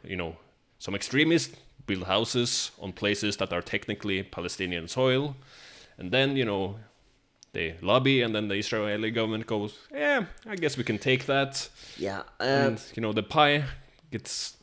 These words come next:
Speaker 1: tinier and tinier. And, you know,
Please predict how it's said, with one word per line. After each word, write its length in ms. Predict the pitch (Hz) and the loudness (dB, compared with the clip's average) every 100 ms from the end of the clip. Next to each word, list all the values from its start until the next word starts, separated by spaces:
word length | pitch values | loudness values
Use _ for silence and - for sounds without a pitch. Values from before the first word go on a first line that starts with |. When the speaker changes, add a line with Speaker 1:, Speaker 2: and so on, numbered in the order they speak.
| - | -8
Speaker 1:
tinier 420 | - 95 117 135 | 2 4 4 2
and 120 | 151 | 0
tinier. 600 | 170 190 165 113 95 85 - - - - | 4 4 6 4 2 -2 -12 -20 -20 -12
And, 380 | 101 107 104 90 - | -4 -2 -2 -6 -2
you 80 | 113 | 0
know, 220 | 110 | 0